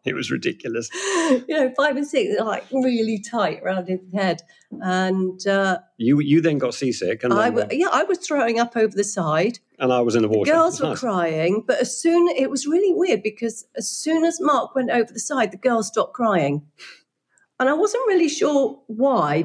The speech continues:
Speaker 2: but now thinking about it, they obviously thought something was going to be done and it's all going to be fine.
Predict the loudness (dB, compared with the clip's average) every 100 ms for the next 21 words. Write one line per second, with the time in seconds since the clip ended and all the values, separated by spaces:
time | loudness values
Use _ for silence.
0 | 0 -2 -2 -6 -2 2 2 0 0 -4
1 | -2 0 0 0 -2 0 -2 0 0 0
2 | 0 -2 -4 -2 0 0 -2 -8 _ _
3 | -2 0 2 2 2 2 0 0 -2 2
4 | 2 2 4 2 2 0 0 2 2 4
5 | 2 2 -2 0 0 0 -2